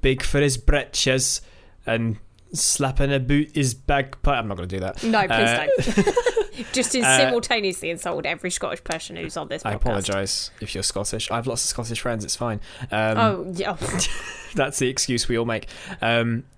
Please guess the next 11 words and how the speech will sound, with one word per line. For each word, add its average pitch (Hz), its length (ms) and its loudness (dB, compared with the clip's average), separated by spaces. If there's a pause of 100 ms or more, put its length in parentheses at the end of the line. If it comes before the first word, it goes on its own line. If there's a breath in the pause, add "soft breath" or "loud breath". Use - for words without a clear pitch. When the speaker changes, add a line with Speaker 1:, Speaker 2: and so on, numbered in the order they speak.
(260)
Speaker 1:
and 135 320 2 (140)
he's 131 200 2
like, 120 140 2
"We'll 123 120 0
have, 120 220 0
we'll 120 140 0
take 113 220 0
the 101 80 -4
house," 104 460 0 (380 loud breath)
and 101 420 0
then 101 520 -4